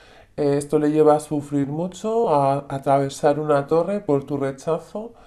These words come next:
Y dice lo siguiente, "N-, no es justo que me est-", que dice que no es justo que le esté ocurriendo esto,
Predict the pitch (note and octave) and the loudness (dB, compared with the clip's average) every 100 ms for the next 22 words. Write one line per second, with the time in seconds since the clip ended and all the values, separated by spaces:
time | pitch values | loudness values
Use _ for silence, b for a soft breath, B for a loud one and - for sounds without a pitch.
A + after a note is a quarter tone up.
0 | b b b _ E3+ D#3+ F3 F3+ D#3+ C#3+ | b b b _ -6 -4 -6 -4 -2 -2
1 | C#3+ C#3 B2+ D3+ D#3 C3 B2+ B2+ b b | -2 -4 0 0 0 -6 -12 -14 b b
2 | b _ D#3 D#3+ - E3 F3+ F#3 - - | b _ -8 -8 -6 -2 -2 -4 -8 -6
3 | G#3 G#3+ - F#3+ G#3+ D4+ - _ _ _ | -4 -4 -6 -4 -4 -6 -12 _ _ _
4 | _ - C#3+ C#3+ C#3+ - - - - D3 | _ -10 -6 -6 -8 -16 -16 -12 -10 -8
5 | D#3 E3+ D3+ C#3+ D#3+ - A#3 - E3+ C#3 | -6 -6 -2 0 -2 -2 -4 -2 -2 0
6 | C#3+ C#3+ D#3 D#3 F3 F3 E3+ E3+ D#3+ E3 | -2 2 2 2 0 0 2 0 2 2
7 | F3 G#3+ - F#3 A3 - | 2 0 -4 -4 -4 -6